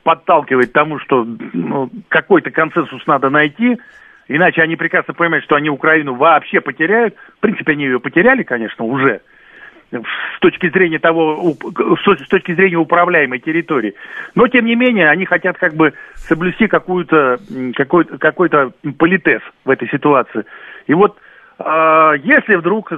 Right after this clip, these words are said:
случится, сегодня же ждали, а, значит, э, этих, м, в Гомеле,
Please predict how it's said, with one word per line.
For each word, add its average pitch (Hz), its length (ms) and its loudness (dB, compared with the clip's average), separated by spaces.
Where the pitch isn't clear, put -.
случится, 160 680 -2
сегодня 208 320 2
же 147 140 -2
ждали, 175 480 2
а, 117 340 -2
значит, 127 400 -4
э, 107 400 -2
этих, - 320 -8
м, 104 500 -8
в 110 80 -8
Гомеле, 123 440 0